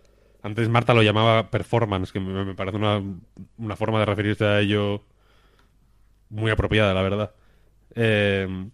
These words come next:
haya tenido infinita más publicidad que muchísimos juegos, que, porque en Steam se publican muchos juegos, de los que han salido en las últimas semanas o incluso en el, lo que llevamos de dos mil diecinueve, eso sí que me parece grave,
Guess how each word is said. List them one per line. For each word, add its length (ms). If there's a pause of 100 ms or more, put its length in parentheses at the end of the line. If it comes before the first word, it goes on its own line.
(100)
haya 220
tenido 480 (800)
infinita 760
más 160
publicidad 640 (1500)
que 400
muchísimos 760
juegos, 520 (200)
que, 220
porque 240
en 160
Steam 300
se 80
publican 360
muchos 240
juegos, 380 (680)
de 260
los 140
que 80
han 100
salido 520 (120)
en 420
las 160
últimas 400
semanas 440
o 80
incluso 320
en 140
el, 320
lo 80
que 120
llevamos 300
de 60
dos 120
mil 160
diecinueve, 480 (800)
eso 140
sí 100
que 80
me 100
parece 240
grave, 300